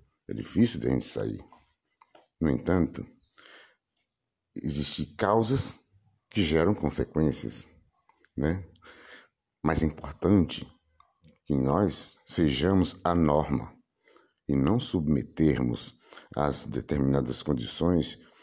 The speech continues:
que são impostas no dia a dia da gente. Somos pessoas, é, vamos dizer assim, o ser humano, nós seres humanos, somos um, um produto diferenciado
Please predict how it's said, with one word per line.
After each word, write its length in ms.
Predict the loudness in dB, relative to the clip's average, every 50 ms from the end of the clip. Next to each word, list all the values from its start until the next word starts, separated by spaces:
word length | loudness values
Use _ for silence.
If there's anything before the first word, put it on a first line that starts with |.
| -20 _ _
que 120 | -8 -6
são 160 | -2 0 2
impostas 600 | 2 2 0 -2 0 0 0 0 0 -4 -8 -4
no 140 | -2 -2 -2
dia 160 | -2 -2 -2
a 40 | -2
dia 220 | 0 -2 -4 -4 -4
da 140 | -4 -8
gente. 420 | -6 -4 -6 -6 -6 -8 -12 -16 _ _ _ _ _ _ _ _ _ _ _ _ _ _ _ _ _ _ _ _
Somos 300 | -2 0 0 0 0 -4
pessoas, 640 | -6 -6 -6 -2 -2 0 0 0 -2 -4 -10 -14 -16 _ _ _ _ _ _ _ _ _ _ _ _ _ _ _ -6
é, 260 | -4 -2 0 0 -2
vamos 280 | 0 0 0 0 0 -2
dizer 140 | 0 -2
assim, 380 | -2 -2 -2 -2 -2 -2 -2 -4 -6 -16 _ _ -20 _ _ -6
o 80 | -6 -2
ser 200 | 0 2 4 4
humano, 500 | 4 4 4 4 2 2 0 -2 -4 -8 -16 _ _ _ _ _ _ _ _ 2
nós 340 | 4 4 4 4 2 0
seres 320 | 0 0 -2 -2 -2 -6 -4
humanos, 520 | -4 -2 0 0 0 -2 -4 -8 -12 -20 _ _ _ _ _ _ _ _
somos 420 | -16 -4 -2 0 0 0 0 0
um, 240 | -2 0 0 -2 -4 -6 -14 -20 _ _ _ _ _ _ _ 0 2
um 120 | 2 2
produto 680 | 4 2 0 2 2 2 2 2 2 2 0 -4 -8 -6
diferenciado 1040 | -4 -4 -4 0 0 2 4 4 2 0 0 0 2 2 2 2 2 0 -2 -6